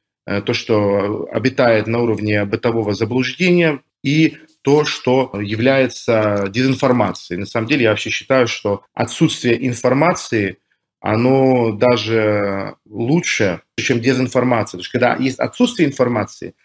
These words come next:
ты знаешь, что ты ничего не знаешь. Это определённость. Когда у тебя дезинформация, ты не знаешь, что ты что-то неправильно понял,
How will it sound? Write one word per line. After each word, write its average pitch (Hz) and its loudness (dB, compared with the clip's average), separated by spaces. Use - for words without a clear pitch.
ты 175 4
знаешь, 196 4
что - -6
ты 175 0
ничего 151 0
не 147 0
знаешь. 123 -2
Это 143 0
определённость. 120 -2
Когда 131 2
у - 4
тебя 139 0
дезинформация, 143 2
ты 143 0
не 151 4
знаешь, 151 2
что - -4
ты 156 -4
что-то - -10
неправильно 120 0
понял, 95 -6